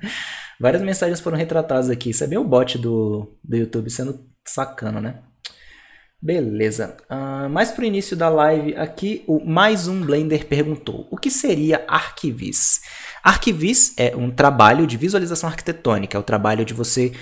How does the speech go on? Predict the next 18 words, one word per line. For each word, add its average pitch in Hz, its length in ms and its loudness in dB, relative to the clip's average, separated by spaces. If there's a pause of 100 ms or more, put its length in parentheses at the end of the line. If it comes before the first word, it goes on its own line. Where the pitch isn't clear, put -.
(140)
criar 143 440 6
uma 165 160 2
imagem 127 360 2
fotorrealista 131 800 2
que - 100 -6
comunique 202 720 2
a - 80 4
arquitetura 156 580 -2
para 143 240 2
pessoas 131 460 -2
leigas, - 680 -4
tá? 110 220 0 (380)
É, 110 320 2
é 117 60 0
um 113 60 0
trabalho 107 280 2
super - 360 -2
sério, 165 480 2